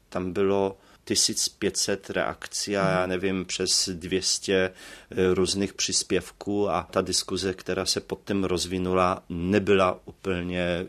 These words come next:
Speaker 1: ideální. I na mojím Facebooku
Speaker 2: Mhm.
Speaker 1: se konají takové ty diskuze, které
Speaker 2: Jakým směrem
Speaker 1: Tím
Speaker 2: přesně? Co
Speaker 1: směrem, že
Speaker 2: převažovalo?
Speaker 1: okamžitě vznikají takové ty spiklenecké teorie,
Speaker 2: Mhm.
Speaker 1: spekulace
Speaker 2: Mhm.
Speaker 1: a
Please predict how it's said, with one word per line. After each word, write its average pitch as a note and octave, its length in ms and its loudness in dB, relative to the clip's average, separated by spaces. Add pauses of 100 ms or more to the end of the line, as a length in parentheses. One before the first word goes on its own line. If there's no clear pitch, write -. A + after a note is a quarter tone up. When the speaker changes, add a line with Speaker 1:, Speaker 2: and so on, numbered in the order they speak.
Speaker 1:
ideální. F#2+ 560 2
I F#2+ 120 -8
na F2+ 140 0
mojím F#2 320 2
Facebooku F2+ 680 -4 (260)
Speaker 2:
Mhm. D3+ 180 -6
Speaker 1:
se D#3 160 2
konají F2+ 480 -2
takové F#2 380 -4
ty F#2+ 140 -4
diskuze, F2+ 640 -4
které F#2+ 540 -2 (180)
Speaker 2:
Jakým G#3 340 2
směrem B3 400 6
Speaker 1:
Tím E3 80 4
Speaker 2:
přesně? E3+ 280 4
Co F3 60 6
Speaker 1:
směrem, D#3+ 360 6
že E3 40 6
Speaker 2:
převažovalo? D3+ 600 6
Speaker 1:
okamžitě A#2+ 540 0
vznikají A2+ 460 2
takové A2+ 280 -2
ty A2+ 120 -2
spiklenecké G#2+ 840 0
teorie, F#2+ 800 2 (260)
Speaker 2:
Mhm. C#3+ 80 -4
Speaker 1:
spekulace F#2+ 1200 2 (340)
Speaker 2:
Mhm. - 160 -6
Speaker 1:
a F#2 420 4